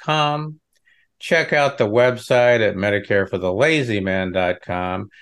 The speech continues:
We talked about the books. We talked about the audio. We talked about the Kindle.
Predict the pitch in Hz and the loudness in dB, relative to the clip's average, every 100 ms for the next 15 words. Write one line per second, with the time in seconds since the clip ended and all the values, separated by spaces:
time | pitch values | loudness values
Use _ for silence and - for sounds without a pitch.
0 | _ _ 113 107 156 160 165 156 151 147 | _ _ -6 -4 0 0 0 -2 2 2
1 | - 120 120 143 143 - - 104 - 113 | 0 -2 2 0 0 -8 -8 -6 0 0
2 | 107 110 101 101 92 92 98 120 123 120 | 0 -4 0 0 0 -2 0 2 2 2
3 | 117 117 104 98 120 120 - 117 123 123 | 2 2 -2 -2 0 0 -2 0 0 0
4 | 120 - 156 143 110 107 107 | -6 -4 -2 0 2 2 0